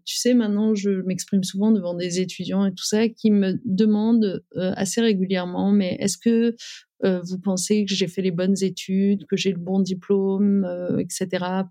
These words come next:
pour, euh, avoir, euh, euh, une chance de, de faire un parcours en politique ? » Et à chaque fois, je leur dis, « Mais attention, euh, la politique, c'est pas une question de diplôme ou d'études, euh, ou d'école, ou je ne sais. Euh, c'est une question de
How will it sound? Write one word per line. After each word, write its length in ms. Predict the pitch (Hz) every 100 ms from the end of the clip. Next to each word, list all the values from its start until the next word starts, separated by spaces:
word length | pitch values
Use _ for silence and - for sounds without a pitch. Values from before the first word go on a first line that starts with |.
| -
pour, 260 | 196 185 175
euh, 120 | 165
avoir, 540 | - 165 180 180 180
euh, 140 | 170 160 170 - - _ 165
euh, 420 | 165 147 78 -
une 140 | 170
chance 480 | 160 - 185 190 -
de, 320 | 165 165 165 151
de 140 | 165
faire 200 | 165 170
un 140 | 160 160
parcours 320 | 175 - 180
en 80 | 165
politique ? » 520 | 180 170 - 262 - - - - -
Et 60 |
à 40 | 165
chaque 200 | - 226
fois, 120 | 262
je 80 | 247
leur 120 | 175
dis, « 140 | 175 214
Mais 100 | 156
attention, 640 | 156 165 165 - 269 214
euh, 80 | 165
la 120 | 170
politique, 480 | 190 165 160 247 240
c'est 260 | - 160 170
pas 120 | 240
une 160 | 240 214
question 320 | 190 - 240
de 100 | 214
diplôme 720 | 180 185 - 208 220 226 208
ou 80 | 165
d'études, 640 | 160 175 - 254 277 233 - - - - _
euh, 460 | 175 175 170 160 -
ou 120 | - 160
d'école, 560 | 185 - 185 208 220
ou 200 | 190 170
je 120 | 160 175
ne 80 |
sais. 240 | 165 240 254 - - - -
Euh, 120 | 131 - 156
c'est 340 | - 220 202
une 120 | 208 190
question 420 | 202 - 262 285
de 340 | 208 190 196